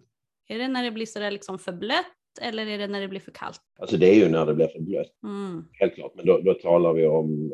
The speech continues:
Speaker 2: översvämningar. Så att det blir lite blött i jorden. Där överlever ju den, men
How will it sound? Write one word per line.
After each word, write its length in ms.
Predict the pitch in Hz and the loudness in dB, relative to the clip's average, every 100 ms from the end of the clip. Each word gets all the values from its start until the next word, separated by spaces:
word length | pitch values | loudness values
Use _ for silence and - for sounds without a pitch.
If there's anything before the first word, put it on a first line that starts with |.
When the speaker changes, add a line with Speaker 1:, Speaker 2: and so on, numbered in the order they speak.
| - | -2
Speaker 2:
översvämningar. 1040 | 78 76 73 - 65 65 69 65 64 - _ _ _ | 0 0 -4 -8 -8 -8 -12 -16 -16 -18 _ _ _
Så 140 | - - | -10 -10
att 80 | |
det 60 | 73 | -8
blir 140 | 73 | -8
lite 220 | 73 73 69 | -6 -6 -4
blött 300 | 76 76 78 | -2 -2 0
i 60 | |
jorden. 580 | 80 76 65 73 78 80 - _ _ _ _ - | 2 2 2 -2 -4 -6 -12 _ _ _ _ -6
Där 100 | 95 | 0
överlever 600 | 82 82 67 65 67 65 | 4 2 0 -6 -6 -6
ju 160 | 73 73 | -6 -8
den, 220 | 71 73 | -8 -10
men 140 | 73 | -12